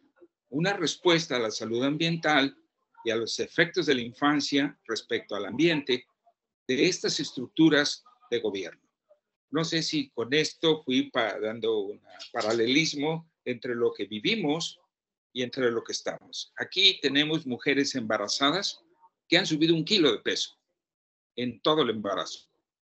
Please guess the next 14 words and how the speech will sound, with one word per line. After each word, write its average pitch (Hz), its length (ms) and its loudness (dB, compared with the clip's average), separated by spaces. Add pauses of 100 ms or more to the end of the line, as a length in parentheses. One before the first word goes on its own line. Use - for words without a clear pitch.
(640)
¿Y 143 180 6
eso 214 280 4
por - 180 -2
qué 175 140 0
se 151 160 0
pasó? - 460 -4 (880)
¿Quién 208 240 0
no 185 120 0
lo 180 120 2
detectó? 170 600 -2 (880)
¿Qué 170 140 -4
parte 190 360 0
del 135 140 0
sistema 151 640 -4